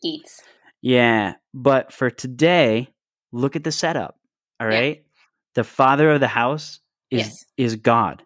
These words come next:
Speaker 2: He
Speaker 1: Right.
Speaker 2: repre-, he maps onto God, and then we have two sons.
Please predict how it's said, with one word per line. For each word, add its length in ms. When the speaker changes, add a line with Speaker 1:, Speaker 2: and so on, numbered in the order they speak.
Speaker 2:
He 220
Speaker 1:
Right. 200
Speaker 2:
repre-, 260
he 200
maps 400
onto 560
God, 400
and 160
then 140
we 140
have 260
two 220
sons. 560